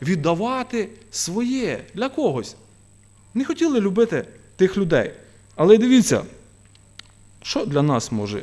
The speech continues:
з цього бути? Там є ж, я ще не дочитав, я вернусь тепер в послання до євреїв і прочитаю ще один вірш.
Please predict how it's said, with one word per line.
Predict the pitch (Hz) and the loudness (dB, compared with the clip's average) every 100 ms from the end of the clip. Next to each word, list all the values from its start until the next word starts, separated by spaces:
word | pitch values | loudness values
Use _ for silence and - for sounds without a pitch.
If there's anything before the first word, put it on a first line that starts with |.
| - | -12
з | - | -14
цього | - 117 117 | -6 -4 -2
бути? | 107 104 - - - - - | -4 -6 -10 -20 -20 -20 -12
Там | 180 196 | -4 -2
є | 175 | 0
ж, | 160 143 | 0 0
я | 151 | -2
ще | - | 0
не | 127 | -2
дочитав, | 123 127 143 165 123 | -2 -4 -4 -2 -2
я | 110 | -2
вернусь | 117 131 131 | -2 -4 -6
тепер | - 113 127 | -8 -6 -6
в | |
послання | 120 127 - 135 123 113 - - - - - - - - - - - - - | -4 -6 -2 2 2 0 -4 -14 -20 -20 -20 -20 -20 -20 -20 -20 -20 -20 -6
до | 127 | -2
євреїв | 139 156 226 180 123 | 0 0 0 0 0
і | |
прочитаю | 120 139 147 156 170 135 | -2 -4 -4 -2 2 2
ще | 131 147 147 139 - - - - - - - - - - - - - _ - - - - | 0 2 2 0 -4 -16 -18 -20 -20 -20 -20 -20 -20 -20 -20 -20 -20 _ -20 -20 -20 -10
один | 127 131 139 117 | -4 0 0 -2
вірш. | 98 - - | -6 -10 -16